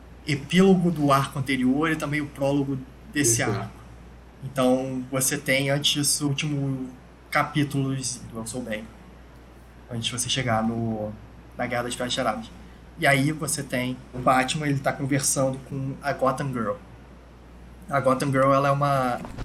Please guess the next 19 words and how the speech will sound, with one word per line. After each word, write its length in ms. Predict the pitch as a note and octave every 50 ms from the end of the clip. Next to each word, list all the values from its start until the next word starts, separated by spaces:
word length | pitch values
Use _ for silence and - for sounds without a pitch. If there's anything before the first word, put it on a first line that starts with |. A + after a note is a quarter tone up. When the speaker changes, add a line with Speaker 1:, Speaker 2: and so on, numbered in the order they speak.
| - - -
Speaker 1:
o 60 | D3
primeiro 360 | C#3 C#3 D3+ D#3 - F#3+ G3
arco 300 | E3 D#3+ D#3+ D#3+ - -
do 140 | D3 C3+ C3
Tom 240 | B2+ - C3 B2+ B2+
King 320 | A2+ - C#3+ D3+ C#3+ C#3
no 120 | B2+ B2 A#2+
renascimento 540 | A#2 B2+ B2 A#2 - - C3 B2+ B2 B2 B2
do 60 | B2+
Batman 380 | B2 A#2+ A#2+ B2 - C3 B2+ B2+
é 260 | B2+ B2+ B2+ B2 B2
Eu 100 | C3 C3
Sou 180 | - - C#3+
Gotham. 380 | B2+ B2+ B2+ A#2 A#2 - - - - -
Speaker 2:
Ela 200 | - C3+ C3 C3
já 60 | B2+ B2+
existia? 420 | C3 B2+ C3 B2 - B2 A2 F#2+ - - - - -
Speaker 1:
Não, 120 | C#3+ C3+ B2+
então, 180 | - A#2+ A2